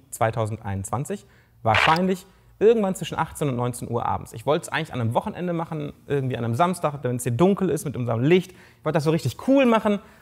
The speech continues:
aber mir läuft die Zeit davon und das machen wir dann einfach vielleicht beim nächsten Mal. Machen wir es nochmal cooler. Es wird auch ein Notar anwesend sein, weil mittlerweile haben wir halt doch ein paar, ein paar, äh, Menschen, die an der Verlosung teilnehmen. Und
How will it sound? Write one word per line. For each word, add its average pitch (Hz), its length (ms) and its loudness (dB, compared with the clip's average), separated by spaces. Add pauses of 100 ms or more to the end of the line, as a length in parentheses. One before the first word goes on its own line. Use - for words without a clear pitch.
(240)
aber 156 180 4
mir 160 100 6
läuft 156 200 6
die 135 100 0
Zeit 160 280 2
davon 143 300 0
und 123 120 0
das 113 160 -8 (100)
machen 127 260 -4
wir 120 60 2
dann 113 120 0
einfach 113 260 -8 (320)
vielleicht 165 500 4
beim 107 180 2
nächsten 117 380 -4
Mal. - 220 -10 (180)
Machen 107 220 -4
wir 104 40 -2
es 101 100 -6
nochmal 98 220 -6
cooler. 151 320 0 (420)
Es 110 140 -2
wird 196 120 4
auch 160 100 2
ein 151 180 4
Notar 139 380 2
anwesend 185 500 -2
sein, 196 380 -4
weil 131 500 2 (580)
mittlerweile 127 500 -2
haben 131 140 -2
wir 120 60 0
halt 107 140 -2
doch 139 140 -2
ein 123 100 -4
paar, 113 300 -4
ein 107 100 -8
paar, 107 400 -4
äh, 104 280 -6 (100)
Menschen, 113 380 -4
die 110 100 -2
an 107 100 -4
der 104 100 -6
Verlosung 104 360 -4
teilnehmen. 131 480 -4 (460)
Und 117 300 0